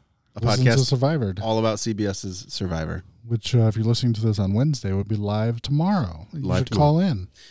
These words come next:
Speaker 1: You should. We had, we had one person in the chat room for a few minutes, and <laughs> I think that's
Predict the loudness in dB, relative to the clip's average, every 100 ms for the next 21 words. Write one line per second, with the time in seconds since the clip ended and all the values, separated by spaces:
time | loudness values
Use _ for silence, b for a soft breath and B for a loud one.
0 | B -8 -4 -2 0 0 0 0 -2 -4
1 | -2 -2 0 2 4 2 0 -4 -2 0
2 | 0 0 0 0 -4 -2 -4 -2 0 2
3 | 0 -2 -8 -6 0 2 2 2 0